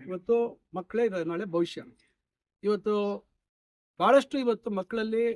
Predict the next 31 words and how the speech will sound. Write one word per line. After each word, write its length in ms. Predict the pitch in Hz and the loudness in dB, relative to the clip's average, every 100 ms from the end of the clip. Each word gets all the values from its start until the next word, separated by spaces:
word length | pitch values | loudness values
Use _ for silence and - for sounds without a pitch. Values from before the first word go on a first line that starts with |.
| - _ _ | -6 _ _
ತಿಳುವಳಿಕೆ 380 | 202 214 208 180 151 | -4 -2 -2 -4 -6
ಇದೆ, 100 | 135 _ _ _ _ _ _ _ | -8 _ _ _ _ _ _ _
ಸೌಲಭ್ಯ 340 | - 269 240 233 208 | 4 8 8 6 0
ಕೊಡ್ಬೇಕು. 320 | 185 160 - _ _ _ _ _ 208 | -4 -6 -6 _ _ _ _ _ 0
ನಾನು 160 | 220 220 | 2 2
ಈಗಾಗಲೇ 340 | 214 233 254 233 | 2 4 4 4
ಹೋದ 140 | 233 240 | 6 6
ವರ್ಷ 140 | 220 240 214 | 4 0 -2
ಏನ್ 100 | 214 | 0
ಮಾಡಿದ್ದೀನಿ, 340 | 196 190 202 226 208 | -2 -2 -6 -4 -4
ನಮ್ಮ 160 | 202 202 196 185 | -2 0 -2 0
ತಾಲೂಕಿನಲ್ಲಿರುವಂತ 680 | 196 220 208 208 190 180 202 180 | 0 0 -2 -6 -4 -4 -2 -4
ಹೈಸ್ಕೂಲ್ಗಳಲ್ಲಿ 580 | - 190 160 139 131 - _ _ _ _ - 185 | -4 -6 -6 -8 -14 -20 _ _ _ _ -8 -2
ಎಲ್ಲ 220 | 254 277 - | 6 6 6
ಕಡೆ 140 | 226 233 190 | 2 2 0
ಎಪ್ಪತ್ತೈದು 560 | - 269 262 247 226 214 | 2 2 4 2 2 -2
ಇಂಚು 200 | 226 233 - | -6 -8 -8
ಟಿ 80 | 226 220 | -6 -6
ವಿ 60 | - | -8
ಕೊಡ್ಸಿದ್ದೀನಿ. 400 | 185 165 147 - _ _ - | -10 -10 -12 -18 _ _ -8
ಬರೀ 160 | 208 220 | -6 -4
ಟಿ 80 | 233 240 | -2 0
ವಿ 60 | 220 | 0
ಅಂದ್ರೆ 160 | 226 - | -4 -6
ಸಿನಿಮಾ 220 | 196 233 220 | -6 -4 -2
ನೋಡೋ 160 | 202 185 | -4 -4
ಟಿ 80 | 165 | -6
ವಿ 40 | 151 | -4
ಅಲ್ಲ, 100 | 151 139 | -6 -8
ಅದು 80 | - _ _ _ _ _ - | -12 _ _ _ _ _ -2
ಕಲಿಯೋದಕ್ಕೆ. 460 | 233 269 226 - | 10 10 10 0